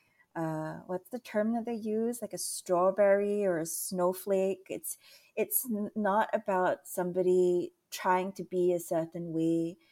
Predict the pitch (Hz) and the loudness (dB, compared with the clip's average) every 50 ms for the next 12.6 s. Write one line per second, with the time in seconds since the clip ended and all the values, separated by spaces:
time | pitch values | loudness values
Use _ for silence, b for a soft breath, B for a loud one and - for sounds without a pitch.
0 | b b b b b _ 190 185 190 - 180 170 170 165 - 185 175 170 170 165 | b b b b b _ -8 -8 -4 -4 -2 -2 -2 -2 -2 -2 0 0 0 -2
1 | 156 160 185 190 185 - _ 170 170 170 170 170 170 170 170 170 - - 170 - | -2 -2 -4 -4 -4 -8 _ 0 0 2 2 0 0 0 -2 -4 -6 -8 -10 -6
2 | - 170 165 - - 175 175 175 170 170 170 165 - - 165 160 165 - - - | -4 -4 -4 -4 -4 -4 -4 -4 -6 -6 -8 -10 -12 -12 -10 -10 -8 -10 -10 -8
3 | 170 165 165 165 165 165 170 - b b b b b b b b b _ 208 208 | -8 -8 -8 -8 -10 -12 -14 -16 b b b b b b b b b _ 2 2
4 | 185 - 196 190 - - - 196 202 202 208 208 214 220 226 226 - - - 170 | 4 4 0 -4 -2 -6 -6 -2 -2 0 0 0 0 0 0 -2 -2 0 0 0
5 | 170 170 170 165 175 180 170 - - 185 - - 175 175 170 - - 180 180 180 | 0 0 0 0 0 -2 -2 -2 -6 -8 -6 -4 -6 -6 -6 -6 -6 -6 -6 -4
6 | 180 170 165 - - _ _ _ _ _ _ _ _ - - 185 - 202 202 208 | -4 -4 -6 -8 -10 _ _ _ _ _ _ _ _ -12 -12 -8 -4 0 4 6
7 | 196 190 170 170 170 185 - 294 - - - 156 - - 165 - - 160 165 165 | 6 6 6 4 6 8 8 8 6 6 -4 -14 -12 -12 -12 -10 -8 -8 -8 -6
8 | 170 175 175 170 - _ - 180 170 180 170 170 170 175 - - - - 170 170 | -6 -6 -6 -8 -6 _ -2 -2 -2 -2 -4 -6 -6 -6 -10 -14 -12 -10 -10 -8
9 | 165 175 - - - 170 165 165 165 - - 156 151 156 156 - _ b b b | -8 -10 -10 -8 -4 -4 -4 -4 -4 -6 -8 -8 -8 -8 -12 -16 _ b b b
10 | b b b b b b b _ - 151 151 156 156 170 _ _ _ - 196 185 | b b b b b b b _ -18 -16 -16 -16 -16 -18 _ _ _ -4 -4 -4
11 | - - - 196 185 185 202 - 220 214 220 220 202 190 190 175 156 - - - | -4 -4 -4 -4 -4 -4 -4 -2 -2 -2 0 -2 0 2 2 2 2 2 -2 -6
12 | 196 - 180 185 190 - 202 202 214 233 262 | -4 -4 -6 -6 -6 -6 -6 -4 -4 -4 -6